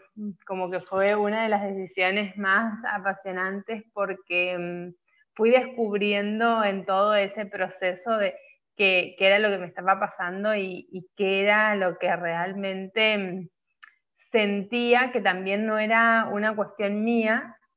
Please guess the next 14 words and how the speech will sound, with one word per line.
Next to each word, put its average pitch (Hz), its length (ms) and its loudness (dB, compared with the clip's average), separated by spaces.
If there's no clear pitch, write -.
eh, 175 720 -2
que 196 80 -2
es - 100 -8
consecuencia 226 920 -2
y 208 140 -8
que - 80 0
estaba 208 320 6
muy 220 260 2
vinculada 226 1120 2
a 190 440 2
el 190 340 -4
sistema 196 960 0
educativo 175 880 -4
que, 175 380 -6